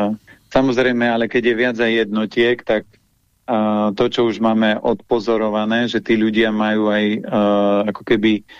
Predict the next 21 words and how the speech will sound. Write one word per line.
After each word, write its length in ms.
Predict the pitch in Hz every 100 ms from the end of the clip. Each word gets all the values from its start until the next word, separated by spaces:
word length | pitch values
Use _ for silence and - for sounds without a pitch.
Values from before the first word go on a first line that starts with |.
| - -
vyššiu 320 | 117 - 127
úroveň 500 | 131 113 117 110 107
toho 240 | 107 104 113
intelektu, 880 | 117 113 113 101 95 - 123 131 104
že 80 | 104
dokážu 480 | 107 110 101 104
sa 160 | 98 110
veľa 400 | 101 104 98 101
vecí 220 | - 104
naučiť 680 | 101 98 107 98 123 120 120
a 40 |
byť, 200 | 98 101 -
a, 1040 | - - - - _ _ - 110 104 101
schopný 540 | 98 - 113 - 117 107
aj 140 | 98
zvládať. 420 | 101 104 104 113 110
Čiže 180 | 101 104 107
nie 140 | 113 113
je 40 | -
to 60 | 104
len 180 | 107